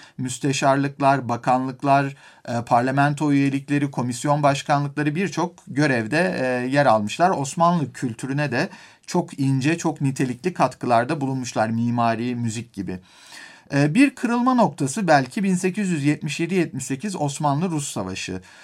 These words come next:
Savaşın arkasından, e, Ermenilerde bir, e, milliyetçilik hissiyatı oluşmaya başlıyor. Özellikle de Rusya'nın desteğiyle beraber.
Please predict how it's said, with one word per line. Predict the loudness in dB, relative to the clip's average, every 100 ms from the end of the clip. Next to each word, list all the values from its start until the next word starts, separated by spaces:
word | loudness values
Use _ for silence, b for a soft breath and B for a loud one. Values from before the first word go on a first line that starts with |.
| B B
Savaşın | -2 0 0 4
arkasından, | 4 4 0 -4 -2 0 4 4 2 0
e, | 0 0 2
Ermenilerde | 2 2 0 0 4 4 4 2 0 0
bir, | 0 -2 -4
e, | -2 0 2 2 0 -4 B B B
milliyetçilik | -8 0 2 4 6 4 4 -2 0 -2 -6 -18 _ -10
hissiyatı | -8 -4 2 2 2 -4 -8 -6
oluşmaya | -8 -6 -4 -2 0 0
başlıyor. | -2 -4 -2 0 0 -4 B B B
Özellikle | 4 6 6 4 -2
de | -2
Rusya'nın | 0 -2 -2 -2 -2 -6 -8
desteğiyle | -6 -6 -6 -4 -2 -4 -4
beraber. | -2 0 2 4 2